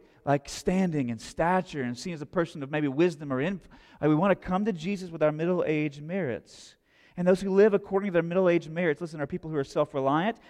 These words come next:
they're self-confident, and they are, they, they are taught and teach others that they can do anything they put their minds to. Right? We're taught to believe in ourselves, realize the innate powers at work within us, and realize our full potential, and show the world just how special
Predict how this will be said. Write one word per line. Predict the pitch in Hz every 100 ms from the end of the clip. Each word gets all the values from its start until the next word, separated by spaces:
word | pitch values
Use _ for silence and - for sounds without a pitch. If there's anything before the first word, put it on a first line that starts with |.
| -
they're | 147
self-confident, | - 156 - - 165 185 208 226 - - -
and | 165
they | 160
are, | 156 156 - _
they, | 165 165
they | 160 151 151
are |
taught | 139 - 208 196
and | -
teach | 190 190
others | 214 185 156
that |
they | 165
can | 160 170
do | 165
anything | 180 214 208 196
they | 175
put | 196 185
their | 165
minds | 143 139 131
to. | - 107 - _ _ _ _ _ _ _ _ _ _ _ _ _ -
Right? | 151
We're | 180 180
taught | 196 202 202
to |
believe | 175 165 180 214 214
in | 208 196
ourselves, | 175 185 - 185 185 233 285 - - _ _ _
realize | 139 175 208 196 202
the | 185
innate | 190 185 170
powers | - 175 214 190
at | 170
work | 190 196
within | 175 185
us, | 190
and | 165
realize | 170 180 170
our |
full | 151 190
potential, | 180 180 190 170 156 - -
and | 143
show | 165
the | 165
world | 147 156 143
just | 156 -
how | 143 143
special | - 139 135 - 131 120